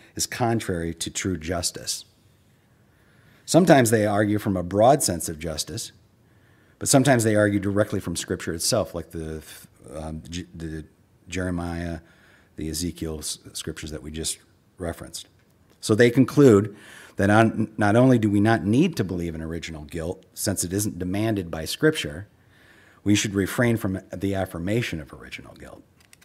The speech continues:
Now, this position should not be misunderstood. Proponents of corruption only view insist that we are, of course, guilty of sin.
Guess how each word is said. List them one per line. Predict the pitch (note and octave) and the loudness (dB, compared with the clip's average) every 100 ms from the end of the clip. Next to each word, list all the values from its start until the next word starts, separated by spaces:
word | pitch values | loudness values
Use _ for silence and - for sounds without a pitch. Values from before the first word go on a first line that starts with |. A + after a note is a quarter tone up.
| _ _ _ _ _ _ _ _ _ _ _ _ - _ | _ _ _ _ _ _ _ _ _ _ _ _ -20 _
Now, | G2+ A2 G#2+ | 2 4 4
this | C3 D3 | 2 0
position | - C#3+ C#3+ C#3 A#2 | 2 2 2 0 0
should | - G#2 | 0 0
not | B2 A#2+ | 0 0
be | A#2+ | 0
misunderstood. | A#2+ B2+ A2 F#2 E2 - C#3+ F2+ F2 - | 0 0 -2 -2 -6 0 2 2 -2 -8
Proponents | - G2+ C3+ C3+ - | -8 0 2 2 0
of | A#2 | -4
corruption | - A2+ A#2+ - G#2+ | -2 -2 0 -2 -2
only | G#2+ G#2 | -2 0
view | G2+ G#2+ | 2 2
insist | G#2+ A2+ G2+ | 2 0 0
that | F2+ | -2
we | F#2 A2+ | -2 0
are, | G2+ | 0
of | F2 | 0
course, | - G#2+ - | -2 -2 -2
guilty | G2+ A2 A#2 G#2+ | 0 2 2 0
of | F#2 | -2
sin. | - - D#2 - | -2 -2 -4 -10